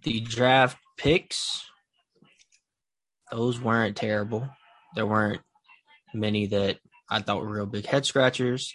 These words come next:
even after, you know, the first three that we all pretty much thought were guaranteed. And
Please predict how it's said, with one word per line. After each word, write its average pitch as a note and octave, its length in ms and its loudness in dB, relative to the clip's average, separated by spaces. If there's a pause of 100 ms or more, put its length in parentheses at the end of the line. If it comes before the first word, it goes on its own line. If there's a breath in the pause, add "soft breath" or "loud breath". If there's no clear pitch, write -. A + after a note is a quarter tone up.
even A2 300 -2
after, G#2 420 0
you A2 160 -6
know, G2 120 -4
the G2 120 -6
first - 580 -8
three G#2 140 -4
that G2+ 100 -4
we G2+ 140 -4
all G2 140 -2
pretty G#2 240 -6
much G2+ 260 -6 (180)
thought G#2 240 0
were G#2 140 -6
guaranteed. A2 720 -2 (880 soft breath)
And G#2 640 0